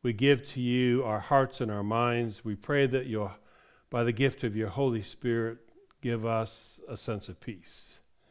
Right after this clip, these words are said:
Uh, let us create enough space within our life, within our hearts, that we can receive that which you give. Fill us up, Lord,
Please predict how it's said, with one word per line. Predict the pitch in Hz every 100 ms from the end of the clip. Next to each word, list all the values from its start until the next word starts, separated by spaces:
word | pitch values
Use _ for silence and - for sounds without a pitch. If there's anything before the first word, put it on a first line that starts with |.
| _ _ _ _ _ _ _ -
Uh, | 101 104 117
let | 120 139
us | 131 -
create | 147 143 131
enough | 135 123
space | - - 147 151 147 -
within | 123 131
our | 127 123
life, | 139 160 151
within | 131 110 117
our | 117 110
hearts, | 131 165 175 - - - - - _ _ _ 123
that | 117
we | 120
can | 120 117
receive | 110 104 - 160 165 139
that | 135 135
which | 120 -
you | 123
give. | 104 98 85 82 - - _ _ _ _ _ _ _ _ _ _ -
Fill | 135
us | 135 -
up, | 110 -
Lord, | 95 87